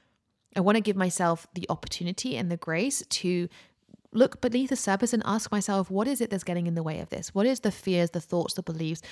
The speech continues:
What might be my subconscious programming that's ultimately holding me back from achieving this?" Because if I really consciously want this, why not gift myself the opportunity to achieve it with much more, much more ease? I hope today's episode gave you some more insight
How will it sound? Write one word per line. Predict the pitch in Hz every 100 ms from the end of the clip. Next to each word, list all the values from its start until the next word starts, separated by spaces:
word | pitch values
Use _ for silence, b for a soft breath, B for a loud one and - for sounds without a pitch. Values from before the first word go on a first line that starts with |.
| B -
What | - 208
might | 196 214
be | 202
my | 180
subconscious | 170 185 180 175 175
programming | - 160 175 208 214
that's | 185 - -
ultimately | 226 226 208 185
holding | 156 185 180 175
me | 165
back | 165 -
from | 175
achieving | - 180 170
this?" | 190 233
Because | 214 240
if | 233
I |
really | 226 262 269
consciously | - 233 226 214 - 175
want | 170 -
this, | 170 247 - - -
why | - 180 220
not | 233 -
gift | 214 202 -
myself | 180 175 170 -
the |
opportunity | 170 180 165 -
to | -
achieve | 170 - 170 -
it |
with | - -
much | - -
more, | -
much | 175 - 165
more | -
ease? | 175 170 - - _ _ 190
I |
hope | - 220
today's | - 202 185
episode | 190 180 185 180
gave | 180 175
you | 170
some | 185
more | 170 -
insight | 165 - 170